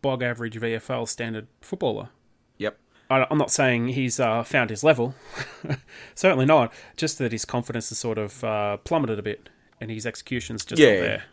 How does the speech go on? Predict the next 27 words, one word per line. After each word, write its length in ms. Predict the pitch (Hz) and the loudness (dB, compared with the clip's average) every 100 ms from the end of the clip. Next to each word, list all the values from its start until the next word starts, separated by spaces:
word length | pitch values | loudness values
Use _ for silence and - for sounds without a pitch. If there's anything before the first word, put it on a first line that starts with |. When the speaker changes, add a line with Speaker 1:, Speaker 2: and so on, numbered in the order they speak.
| _ _ _ _ - | _ _ _ _ -4
Speaker 2:
Yeah, 240 | 147 110 95 | 2 4 4
he's 280 | 120 110 | 0 -2
goal-kicking 540 | - 131 123 113 101 98 | 4 6 6 0 -4 -2
yips 300 | 107 - - | -2 -2 -4
and, 320 | 95 90 - - | -6 -8 -12 -14
and 180 | 98 85 | -12 -8
he 140 | 104 | -10
probably 440 | - - 113 101 | -4 0 2 0
didn't 280 | 92 101 95 | -4 -8 -6
regain 400 | 101 98 98 98 | -6 -4 -4 -4
any 200 | 95 95 | -4 -6
of 40 | 92 | -6
that 160 | 92 | -6
form 220 | - 104 95 | -6 -8 -4
he 60 | |
had 120 | 98 92 | -6 -6
before 280 | 92 101 95 | -6 -4 -4
he 60 | |
broke 240 | 92 92 87 | -4 -4 -6
his, 140 | 82 | -12
or 160 | 90 92 | -8 -6
had 100 | 95 | -4
his 120 | 90 | -6
jaw 180 | - 98 | -4 -4
broken 320 | 95 92 90 90 | -2 -4 -6 -8
for 280 | 101 101 | -6 -4
him. 140 | 92 | -4